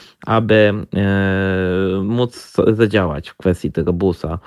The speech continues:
pedofilobusa, który jeździ dzieci i przemierza, e, przez Polskę. Warto się też zastanowić, e, jaka jest podstawa prawna, w sensie,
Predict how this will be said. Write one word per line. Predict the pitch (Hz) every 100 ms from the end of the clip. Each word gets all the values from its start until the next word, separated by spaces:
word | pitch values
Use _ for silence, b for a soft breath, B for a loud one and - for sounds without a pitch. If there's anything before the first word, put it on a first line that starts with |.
| B B
pedofilobusa, | - 110 113 117 110 95 98 -
który | 80 - 95
jeździ | 92 98 92
dzieci | 95 87 95
i | 85
przemierza, | - 98 90 95 90 B B B -
e, | 98 95 92 90
przez | - 101
Polskę. | - 90 - 110
Warto | 113 127 120
się | 117
też | 120
zastanowić, | 117 117 131 131 131 - B B B -
e, | - 101 - 104 -
jaka | 113 117 117
jest | -
podstawa | 127 - 123 127
prawna, | 196 160 123 101
w |
sensie, | 98 92 104 98